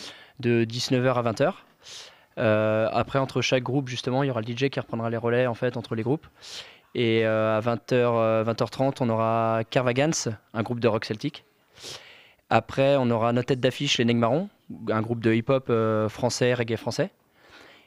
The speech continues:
Et après, on finira par, euh, un groupe électro-pop, euh, vocal,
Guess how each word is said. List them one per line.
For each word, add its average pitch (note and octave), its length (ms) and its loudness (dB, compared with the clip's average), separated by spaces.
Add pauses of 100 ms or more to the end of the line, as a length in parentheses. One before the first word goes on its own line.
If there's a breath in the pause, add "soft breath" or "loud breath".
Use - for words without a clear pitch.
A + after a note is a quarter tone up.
(120)
Et A2+ 80 4
après, A2 200 0
on D3 40 2
finira A#2 400 0
par, B2 240 0
euh, A2 400 0
un A2 120 0
groupe C3+ 280 -6
électro-pop, A#2 800 -2
euh, A2+ 360 0
vocal, C3 420 0